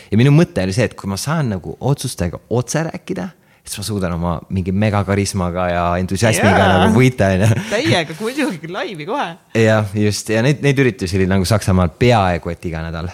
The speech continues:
Speaker 1: et, eh, kuskil midagi oli. Ja, aga noh, jällegi, siis võttis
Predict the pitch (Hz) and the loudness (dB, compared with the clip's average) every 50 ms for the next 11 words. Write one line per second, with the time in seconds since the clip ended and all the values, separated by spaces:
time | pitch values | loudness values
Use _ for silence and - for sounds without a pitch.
0 | - - - 87 82 - _ - - 82 82 85 76 92 90 - - 110 101 - | -8 -6 -4 -4 -4 -6 _ -8 -4 -2 -2 0 0 -2 0 0 0 0 0 0
1 | - 82 85 85 82 82 78 82 80 78 82 - - - - - - - - - | -2 -4 -2 -2 -2 -2 -2 -2 -2 -2 -4 -8 -12 -20 -20 -20 -20 -20 -8 -2
2 | - 95 92 92 92 90 90 90 87 87 87 85 - 95 101 92 98 101 107 104 | 2 4 4 6 6 4 4 4 4 4 2 2 2 2 2 2 4 2 2 2
3 | - - - 104 101 95 85 85 82 82 - - - 104 - - 87 82 | 0 -2 0 2 2 2 2 0 -2 -4 -4 -2 -2 -2 -2 -2 -6 -8